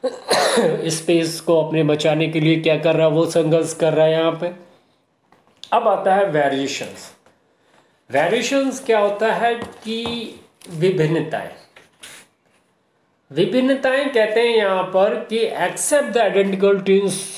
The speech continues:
no two individuals are the similar, they are the requirement also not the same। <coughs> identical twin को छोड़कर कोई भी दो ऑर्गेनिज्म सिमिलर नहीं होंगे,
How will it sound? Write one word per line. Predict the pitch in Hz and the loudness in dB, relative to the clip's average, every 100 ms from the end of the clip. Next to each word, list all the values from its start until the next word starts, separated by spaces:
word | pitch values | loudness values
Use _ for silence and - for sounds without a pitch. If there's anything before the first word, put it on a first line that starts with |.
| - - 151 | -18 -10 -6
no | 135 214 254 240 | 0 2 0 2
two | 214 202 - - - | 4 4 2 -4 -4
individuals | 175 170 190 156 185 170 165 | -2 0 0 2 2 2 2
are | 160 | 2
the | 160 165 | 2 0
similar, | - 156 160 156 151 | -2 0 0 0 0
they | 135 143 | 2 2
are | 151 - - - - | 2 -2 -16 -14 -4
the | 165 151 | -2 -2
requirement | 151 151 147 160 165 | 0 0 2 0 0
also | 135 147 156 139 | -2 -2 -6 -6
not | 123 120 | -6 -4
the | 156 | -4
same। | 190 302 294 - - _ _ _ - - - _ _ _ _ _ _ _ _ _ _ _ _ _ _ 247 - - - - - 247 196 160 | -4 -6 -6 -10 -20 _ _ _ -20 -20 -20 _ _ _ _ _ _ _ _ _ _ _ _ _ _ -18 -18 -6 -4 -2 0 0 0 0
<coughs> | |
identical | 185 196 262 277 277 277 | 0 0 0 0 0 -2
twin | 269 214 214 208 | -4 -2 -2 -2
को | 202 220 | 2 2
छोड़कर | 220 - 180 175 165 156 113 - - - - | 2 -2 0 -2 0 -2 -2 -10 -20 -10 2
कोई | 196 220 | 2 2
भी | 185 196 | -2 -6
दो | - 160 170 147 - - _ _ _ _ _ _ _ _ _ _ _ _ _ _ 151 | -6 -2 0 -2 -6 -16 _ _ _ _ _ _ _ _ _ _ _ _ _ _ -4
ऑर्गेनिज्म | 160 156 160 156 175 160 | -2 -2 -4 -2 -2 -2
सिमिलर | - 160 147 156 151 | -6 -6 -4 -4 -2
नहीं | 151 151 | -2 -2
होंगे, | 151 160 196 | -2 -2 -4